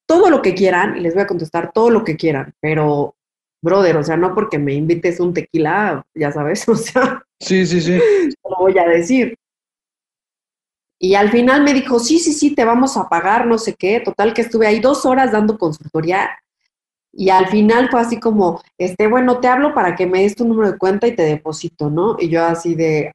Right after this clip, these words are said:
Speaker 1: "Ajá, ok". Jamás me volvió a hablar, jamás, o sea, ¿sabes? Para mí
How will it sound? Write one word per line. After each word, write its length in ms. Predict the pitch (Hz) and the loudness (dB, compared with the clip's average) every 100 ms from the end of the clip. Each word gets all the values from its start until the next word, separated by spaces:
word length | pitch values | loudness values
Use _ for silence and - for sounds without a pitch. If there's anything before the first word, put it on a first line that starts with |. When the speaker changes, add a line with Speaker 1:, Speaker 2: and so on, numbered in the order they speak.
| - | -6
Speaker 1:
"Ajá, 520 | 175 175 208 202 - - _ _ _ _ _ - | -6 -2 -2 -2 -6 -18 _ _ _ _ _ -4
ok". 260 | 185 190 180 175 165 - _ _ _ _ _ _ _ _ - | -2 0 0 0 -2 -10 _ _ _ _ _ _ _ _ -4
Jamás 140 | 185 | 0
me 100 | 214 | 2
volvió 260 | 208 165 160 | 2 2 2
a 80 | 165 | 0
hablar, 240 | 160 - - _ _ _ _ _ - | -2 -6 -10 _ _ _ _ _ -8
jamás, 360 | 165 175 190 - | -4 0 0 0
o 80 | 170 | -2
sea, 460 | 170 160 151 - _ _ _ _ _ - | 0 0 0 -6 _ _ _ _ _ -4
¿sabes? 300 | 180 196 240 | 0 2 0
Para 200 | 214 170 | 0 -2
mí 180 | 180 | -2